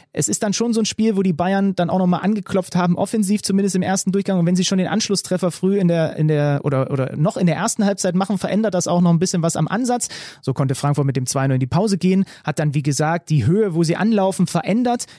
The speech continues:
Die Bayern kamen, aber eben nicht über die zweiten fünfundvierzig mit so viel Dampf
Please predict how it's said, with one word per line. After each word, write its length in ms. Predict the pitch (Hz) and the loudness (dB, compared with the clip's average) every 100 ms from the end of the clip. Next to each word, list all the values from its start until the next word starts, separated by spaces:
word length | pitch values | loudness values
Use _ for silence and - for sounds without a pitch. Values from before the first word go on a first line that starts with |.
| - | -2
Die 80 | |
Bayern 360 | 139 165 170 160 | 0 0 2 2
kamen, 380 | - 190 240 262 | 0 0 0 0
aber 220 | 175 175 | -2 0
eben 200 | 202 220 | 0 2
nicht 220 | 254 - | 0 0
über 140 | 214 202 | 0 0
die 120 | 190 | 0
zweiten 360 | - 185 190 | 0 0 0
fünfundvierzig 480 | 180 190 185 185 165 | 0 0 0 -2 2
mit 160 | 175 156 | 2 2
so 120 | 180 | 0
viel 180 | - 165 | 0 0
Dampf 360 | 170 214 294 | 0 -2 -4